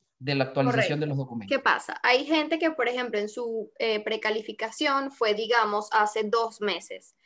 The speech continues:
Speaker 1: Dos meses.
Speaker 2: Entonces, ya la mayoría de los documentos expiraron. No todos, como por ejemplo la licencia, la tarjeta del Social Security Administration, eh, los taxes,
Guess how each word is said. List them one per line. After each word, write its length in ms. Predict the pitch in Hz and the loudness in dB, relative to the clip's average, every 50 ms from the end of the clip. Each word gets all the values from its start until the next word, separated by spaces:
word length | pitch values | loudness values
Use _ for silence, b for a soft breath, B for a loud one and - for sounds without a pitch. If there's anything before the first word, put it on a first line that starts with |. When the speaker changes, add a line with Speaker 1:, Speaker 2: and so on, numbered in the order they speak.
| _ _ _ | _ _ _
Speaker 1:
Dos 160 | - 117 104 | -4 -4 -2
meses. 120 | - - | -2 -2
Speaker 2:
Entonces, 360 | 208 247 254 262 254 254 226 208 | 2 2 2 2 2 -2 -2 2
ya 160 | 214 240 240 | 2 4 4
la 80 | 254 262 | 4 4
mayoría 420 | 294 294 285 302 269 254 277 277 | 2 2 4 4 4 4 4 2
de 80 | 285 294 | 2 2
los 100 | 302 302 | 2 2
documentos 540 | 311 311 311 269 254 254 254 254 - 311 294 | 2 0 0 -2 -2 -2 -2 -2 -2 -2 -2
expiraron. 640 | 262 254 - - 220 214 214 190 156 147 143 - 202 | -2 -4 -4 -6 -2 2 2 2 2 2 -2 -4 -4
No 200 | 208 233 262 - | -4 -4 0 2
todos, 340 | 311 226 202 220 254 311 - | 4 4 6 4 4 2 0
como 260 | - 226 208 190 190 | 0 0 0 0 0
por 140 | 202 190 196 | 0 0 0
ejemplo 380 | 214 233 226 226 214 202 196 | -2 -2 -4 -4 -2 0 0
la 120 | 196 190 185 | 2 2 2
licencia, 720 | 185 190 208 - - 311 311 294 294 294 302 277 269 254 | 0 0 0 2 2 2 2 2 0 -2 0 0 2 2
la 160 | 240 214 - | 2 0 -2
tarjeta 460 | 180 185 208 196 196 196 202 202 202 | -4 -6 -4 -6 -6 -4 -4 -2 -2
del 160 | 214 214 214 | -2 -2 -2
Social 320 | 214 - 202 202 - 196 202 | -4 -6 -8 -6 -6 -8 -8
Security 320 | 208 196 - 196 190 185 | -8 -8 -4 -2 -2 -2
Administration, 720 | 185 202 202 196 208 - - 302 320 311 311 302 277 311 - _ _ _ _ _ _ _ _ _ | -2 -4 -6 -8 -8 -2 0 0 0 0 -2 -4 -6 -8 -10 _ _ _ _ _ _ _ _ _
eh, 300 | - 226 220 214 208 208 | 2 2 4 4 4 2
los 220 | 214 220 220 - - | 2 0 -4 -2 0
taxes, 540 | 311 339 339 - - 262 262 285 - - | 2 2 2 2 0 0 0 0 -2 -8